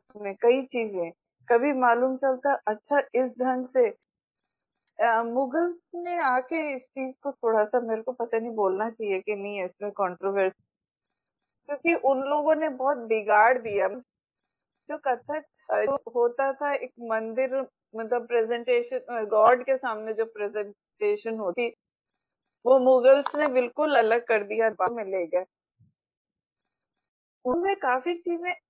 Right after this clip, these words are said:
ऐड करी हैं, but वो चीज जो है तब, अ, मतलब उस टाइम की चीजों को उन्होंने हटा के इसमें चीजें ऐसी डाली हैं कि जो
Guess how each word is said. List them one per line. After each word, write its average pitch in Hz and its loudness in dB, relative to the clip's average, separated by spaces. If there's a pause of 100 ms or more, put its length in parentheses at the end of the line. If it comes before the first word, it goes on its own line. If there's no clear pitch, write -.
(160)
ऐड 262 2
करी 294 0
हैं, 247 -4
but 247 0
वो 269 -2
चीज 294 -8
जो 269 0
है 269 -2 (1160)
तब, 240 -2 (1200)
अ, 226 -4
मतलब 247 0 (540)
उस 269 -2
टाइम 302 6
की 320 -4
चीजों 277 -2
को 311 -2
उन्होंने 269 -4 (680)
हटा 240 4
के 330 -4 (260)
इसमें 262 -4
चीजें 247 -8
ऐसी 285 -6
डाली 208 -2
हैं 220 -10
कि - -16
जो 240 6